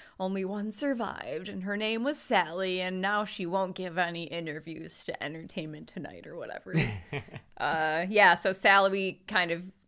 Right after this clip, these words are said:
Speaker 1: instantly get sense off the bat that, like, oh, Sally's definitely gonna be a character in this, or else.
Speaker 2: Yeah, and she's played by, uh, the actress was in Mandy,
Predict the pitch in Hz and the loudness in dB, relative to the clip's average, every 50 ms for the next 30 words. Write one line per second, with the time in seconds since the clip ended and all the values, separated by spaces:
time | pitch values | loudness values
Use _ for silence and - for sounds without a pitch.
0 | - _ - - 139 175 175 - - - - - 123 165 165 160 - - 165 - | -20 _ -10 -8 -8 -6 -6 -8 -8 -8 -10 -8 -8 -6 -8 -8 -6 -6 -8 -6
1 | - - - - 165 151 156 160 - 160 151 156 - - 165 147 - 156 143 139 | -6 -6 -2 0 -2 -2 -2 -2 0 2 2 0 0 -4 -10 -4 0 2 2 2
2 | 147 - 151 131 165 - - 165 - 110 113 135 160 - - 160 151 143 143 - | 2 0 0 -2 -2 -2 0 0 0 0 0 -2 -2 2 4 4 4 4 2 -4
3 | 147 - - 160 151 - - 165 - - 160 160 151 151 160 151 151 156 - - | -6 -2 0 0 0 0 -2 -8 -8 -6 -6 -8 -8 -8 -6 -6 -6 -6 -4 -4
4 | 196 147 156 160 - 160 151 156 151 151 156 135 - - 165 160 156 160 143 - | -4 -4 -4 -4 -4 -6 -4 -4 -6 -6 -6 -4 -4 -4 -2 -2 -2 -4 -4 -6
5 | - - _ _ _ _ _ _ - 185 151 143 196 214 214 202 175 151 131 151 | -12 -20 _ _ _ _ _ _ -4 -2 4 10 12 12 12 12 12 12 10 6
6 | 147 147 147 139 - - - 220 262 262 - - - 180 190 185 175 160 143 131 | 4 4 4 2 0 0 2 2 2 0 0 -4 4 6 8 8 8 6 8 8
7 | 143 143 143 139 139 131 131 127 - 123 123 120 120 117 110 107 - - - - | 8 10 10 10 10 8 8 6 6 6 8 8 8 8 8 6 4 0 -4 -12
8 | - - - _ - 135 123 127 143 143 147 - 139 185 - - 254 - - 247 | -20 -20 -20 _ -12 -10 -4 -2 0 2 2 4 4 4 4 4 0 2 6 4
9 | 240 202 214 160 135 120 117 107 107 120 139 151 143 110 92 78 67 60 58 87 | 6 6 6 4 4 2 2 2 2 2 2 2 0 -2 -2 -4 -6 -8 -10 -12